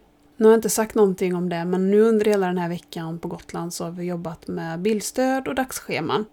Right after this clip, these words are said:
Som alltid så är ju de här schemana eller bilstöden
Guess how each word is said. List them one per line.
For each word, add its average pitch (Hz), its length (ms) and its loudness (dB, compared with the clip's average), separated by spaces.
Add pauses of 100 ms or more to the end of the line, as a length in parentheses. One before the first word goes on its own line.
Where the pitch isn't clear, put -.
(140)
Som 214 240 0
alltid 202 540 2
så - 200 -6
är 170 220 -2
ju 190 260 0
de 190 160 0
här 170 180 -6
schemana 160 720 -10
eller 165 120 -8
bilstöden 165 880 -8